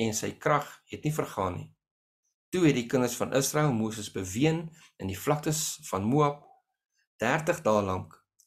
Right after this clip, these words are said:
En die dae van die geween, van die rou oor Moses,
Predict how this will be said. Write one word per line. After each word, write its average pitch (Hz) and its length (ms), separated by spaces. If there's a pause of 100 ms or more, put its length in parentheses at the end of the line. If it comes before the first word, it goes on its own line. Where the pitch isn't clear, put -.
(360)
En 110 100
die 110 100
dae 123 360
van 123 180
die 110 100
geween, 120 500 (680)
van 107 140
die 104 100
rou 123 320
oor 110 160
Moses, 131 680